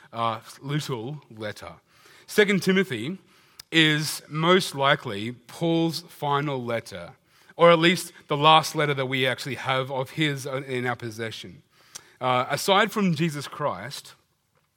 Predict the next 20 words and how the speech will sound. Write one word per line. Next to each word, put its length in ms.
there 220
might 320
not 260
be 380
anybody 560
earth, 260
anybody 560
else 220
on, 100
in 320
history 460
who 100
has 100
been 300
more 460
influential 1120
than 100
the 80
Apostle 400
Paul. 440